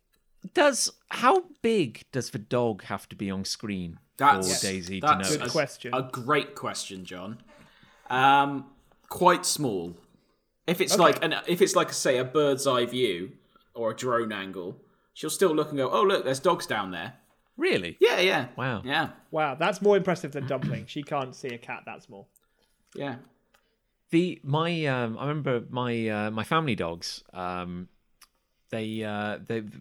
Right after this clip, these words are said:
Speaker 1: my mom used to have a pillow, a cushion in the lounge that had, like, a, a picture of a dog on it,
Speaker 2: <laughs>
Speaker 1: like,
Speaker 2: Brilliant.
Speaker 1: uh,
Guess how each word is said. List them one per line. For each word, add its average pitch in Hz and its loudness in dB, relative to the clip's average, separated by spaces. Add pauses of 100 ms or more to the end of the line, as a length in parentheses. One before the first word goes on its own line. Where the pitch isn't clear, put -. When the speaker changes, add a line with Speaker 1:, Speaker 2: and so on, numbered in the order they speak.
(120)
Speaker 1:
my 127 0
mom 151 6
used 139 0
to 139 2
have 110 0
a 104 -2
pillow, 90 -2 (480)
a - -8
cushion 92 0
in 95 -2
the 95 0
lounge 85 -2
that 85 -4
had, 110 -4
like, 104 -2
a, 95 0
a - -6
picture - -6
of 92 -4
a 95 -4
dog 90 -2
on 107 0
it, - -4 (260)
Speaker 2:
<laughs> - -20
Speaker 1:
like, 107 6
Speaker 2:
Brilliant. 107 4
Speaker 1:
uh, 98 4